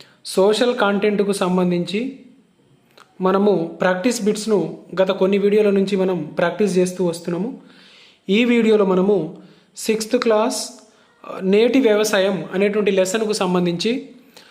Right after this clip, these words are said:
సోషల్ కంటెంట్ బిట్స్ను ప్రాక్టీస్ చేయబోతున్నాము. మా ఛానల్ లక్ష సబ్స్క్రైబర్స్కు దగ్గరగా ఉంది కాబట్టి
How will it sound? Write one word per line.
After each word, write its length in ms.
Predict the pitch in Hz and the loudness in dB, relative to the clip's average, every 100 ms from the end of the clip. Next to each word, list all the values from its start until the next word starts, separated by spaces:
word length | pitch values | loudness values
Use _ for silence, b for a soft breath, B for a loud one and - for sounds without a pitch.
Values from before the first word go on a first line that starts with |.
| B | B
సోషల్ 480 | - 208 220 240 240 | -4 0 2 2 0
కంటెంట్ 420 | - 202 202 220 | 0 0 0 0
బిట్స్ను 500 | 185 190 - 185 160 160 | 0 -2 0 -2 -2 -2
ప్రాక్టీస్ 380 | 180 180 196 | -2 0 0
చేయబోతున్నాము. 580 | 180 170 170 175 185 277 B B B B 185 | 0 0 -4 -4 -6 -8 B B B B -2
మా 120 | 190 | 0
ఛానల్ 480 | 196 208 233 202 180 | 2 0 2 2 2
లక్ష 220 | 185 208 | 0 -2
సబ్స్క్రైబర్స్కు 920 | 220 214 - 214 202 196 - 202 160 - | -2 -4 -4 -2 0 -2 -2 -4 -4 -6
దగ్గరగా 460 | 165 170 196 208 208 | -4 0 2 2 2
ఉంది 200 | 190 185 | 2 2
కాబట్టి 580 | 180 175 175 160 151 | 2 0 0 -4 -6